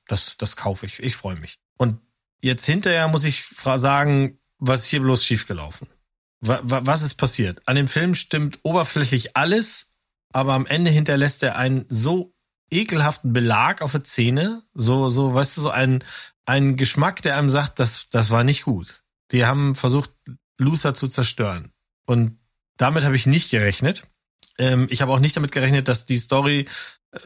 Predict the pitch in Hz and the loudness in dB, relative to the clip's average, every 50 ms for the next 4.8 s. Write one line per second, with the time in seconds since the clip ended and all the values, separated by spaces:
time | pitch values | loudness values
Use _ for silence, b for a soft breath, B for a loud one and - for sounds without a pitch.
0 | - 71 69 - 95 67 - - 110 123 147 160 156 - - 139 147 147 - 143 | -16 -14 -12 -10 -10 -8 -4 -2 0 0 0 0 -4 -4 -2 0 0 0 0 -2
1 | 131 - 151 156 160 - - 131 131 139 135 - - 135 156 - - 127 123 131 | -2 0 -2 -2 0 0 0 2 2 0 0 0 -2 -2 -2 -2 -8 -6 -2 0
2 | 127 127 127 123 127 117 120 131 131 131 127 131 135 135 135 135 - - 135 123 | 2 2 2 2 2 2 2 2 2 2 2 2 2 2 2 0 0 2 2 2
3 | 123 123 120 117 - - 165 185 180 110 113 143 165 - - - B B B B | 4 2 2 2 0 0 0 0 0 0 0 0 0 0 -4 -6 B B B B
4 | B B B _ _ _ _ - 120 123 127 123 123 120 120 | B B B _ _ _ _ -4 0 2 4 4 4 2 0